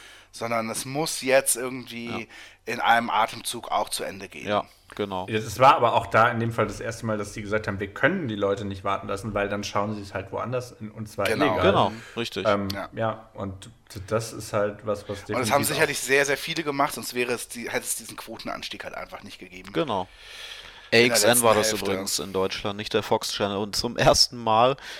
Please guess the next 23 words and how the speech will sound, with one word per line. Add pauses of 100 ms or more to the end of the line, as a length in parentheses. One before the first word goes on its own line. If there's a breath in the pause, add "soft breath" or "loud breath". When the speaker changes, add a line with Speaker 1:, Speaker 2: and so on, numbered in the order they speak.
(120)
Speaker 2:
im
Free
T
V
lief, (100)
ähm,
Breaking
Bad
übrigens
bei
Arte. (680 soft breath)
Speaker 1:
Ja,
erinnere
Speaker 3:
Ja,
Speaker 1:
ich
mich.
Speaker 3:
ja,
das
Speaker 1:
Zweitausendelf
oder
zwölf
war
das.